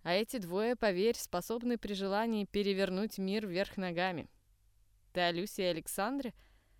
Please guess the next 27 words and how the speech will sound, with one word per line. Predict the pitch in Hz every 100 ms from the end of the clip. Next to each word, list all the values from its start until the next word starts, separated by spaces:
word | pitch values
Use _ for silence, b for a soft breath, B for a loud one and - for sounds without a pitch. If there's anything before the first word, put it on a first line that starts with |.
| b b b b
спросила | - - 185 180 - 156 151
она. | 156 135 135 _ _ - - - - - _ -
«Мне | 190 240 240
бы |
хотелось, | 233 220 - 240 208 -
чтобы | - 196 185
у | 190
них | 185 190
всё | - 185
было | 165 165 151
хорошо. | 156 151 - - 160 - _ -
Кажется, | 185 185 - -
они | 175 175 190
на | 180
самом | 165 180 180 170
деле | 165 185 190
любят | 170 170 170 151
друг | 175 160
друга. | 156 165 143 147 b b b b b b b -
Твой | 180 233
брат | 214 202 226 214
рядом | 202 190 180
с | -
ней | 185 208
становится | - 160 180 180 - 165
таким | 160 160 180
мягким». | 165 160 202 - - 143